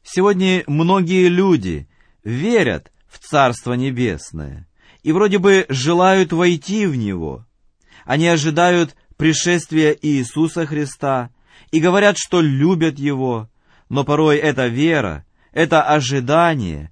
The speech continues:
и эта любовь содержатся лишь только в словах. Поэтому наш Господь испытывает нас на деле.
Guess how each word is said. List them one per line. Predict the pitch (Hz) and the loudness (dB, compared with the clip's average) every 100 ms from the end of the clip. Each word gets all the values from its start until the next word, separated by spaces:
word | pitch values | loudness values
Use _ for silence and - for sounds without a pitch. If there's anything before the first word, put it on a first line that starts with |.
| _ - | _ -2
и | |
эта | 160 170 147 | 0 2 0
любовь | 123 117 107 160 202 196 - _ _ _ _ | 0 -2 0 2 2 2 -6 _ _ _ _
содержатся | - 147 131 147 135 131 110 123 | -8 -4 0 0 0 -4 -4 -4
лишь | 113 104 - | -4 -4 -8
только | - 165 160 147 | -4 -2 -2 -4
в | 123 | -8
словах. | - 120 113 107 78 71 _ _ _ _ _ _ | -8 -6 -4 -4 -6 -10 _ _ _ _ _ _
Поэтому | 170 190 190 185 170 | -2 0 0 -2 -2
наш | 143 170 202 185 | 0 0 0 0
Господь | 214 196 - 165 117 - _ _ _ | -4 -6 -4 -2 -2 -6 _ _ _
испытывает | 156 147 - - 139 135 135 135 - | -4 -4 -6 -2 -2 0 -2 -2 -4
нас | 113 101 95 | -4 -4 -6
на | 107 117 | -8 -8
деле. | 107 98 78 73 | -6 -6 -6 -12